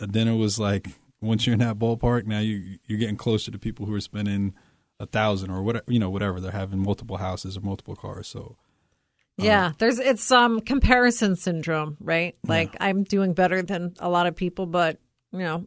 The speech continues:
Speaker 2: there's a lot of other people that are doing better than I am. And
Speaker 1: Yeah.
Speaker 2: y-, y-, it's sort of a trap to fall into to start comparing yourself.
Speaker 1: Yeah, and the, and the, the worst thing about human nature is that it, that we're aspirational, so we always compare up,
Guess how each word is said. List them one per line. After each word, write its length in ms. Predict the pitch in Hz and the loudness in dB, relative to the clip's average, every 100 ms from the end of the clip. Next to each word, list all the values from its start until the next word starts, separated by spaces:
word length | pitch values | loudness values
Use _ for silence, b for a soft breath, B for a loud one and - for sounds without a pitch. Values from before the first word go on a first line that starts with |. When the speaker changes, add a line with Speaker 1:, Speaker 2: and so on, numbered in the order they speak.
| - | -2
Speaker 2:
there's 160 | 196 | -2
a 40 | 190 | 4
lot 140 | 196 | 4
of 100 | 190 | 4
other 180 | 190 196 | 4 2
people 240 | 175 180 180 | 0 0 2
that 100 | 185 | 2
are 60 | |
doing 260 | 175 180 185 | 2 0 4
better 240 | 208 196 | 6 6
than 140 | 196 226 | 6 6
I 140 | 247 | 6
am. 340 | 190 151 156 - b b b b - | 4 0 -2 -8 b b b b -4
And 200 | 170 185 | -2 -2
Speaker 1:
Yeah. 80 | 208 | -4
Speaker 2:
y-, 60 | 196 - | -8 -6
y-, 180 | 208 214 | -2 0
it's 120 | 220 - | 0 0
sort 200 | 220 202 | 2 2
of 80 | 147 | 2
a 40 | |
trap 440 | - - 190 - | -4 2 4 2
to 100 | - 175 | -4 -2
fall 260 | 175 170 | 0 0
into 240 | 170 170 170 | 0 -4 -6
to 100 | 160 | -6
start 240 | - 165 | -2 -2
comparing 540 | 170 - 170 170 165 143 | -2 -2 0 -2 -4 -6
yourself. 760 | 156 - 123 92 - - _ _ _ _ - | -8 -8 -8 -10 -14 -20 _ _ _ _ -4
Speaker 1:
Yeah, 180 | 180 127 | -2 0
and 120 | 131 | 0
the, 120 | 127 - | 0 -2
and 140 | 117 117 | -4 -2
the, 180 | 101 - | -4 -10
the 160 | 123 107 | -6 -4
worst 420 | 104 101 117 - | -2 0 0 0
thing 160 | 107 104 | -2 -2
about 260 | 98 101 90 | -2 -4 -2
human 240 | 107 98 | -2 0
nature 500 | 101 104 101 101 101 | -2 -4 -6 -8 -8
is 220 | 107 101 - | -12 -14 -12
that 200 | 101 - _ - | -12 -14 _ -14
it, 140 | 110 - _ 123 120 _ _ _ _ | -14 -14 _ -16 -16 _ _ _ _
that 100 | - 104 | -12 -8
we're 100 | 98 | -6
aspirational, 640 | 104 - 101 113 - 101 | -6 -6 -6 -6 -6 -10
so 140 | - 98 | -8 -8
we 120 | 98 | -6
always 200 | 101 98 | -6 -6
compare 420 | 101 - 98 98 | -4 -2 -2 -4
up, 180 | 101 | -8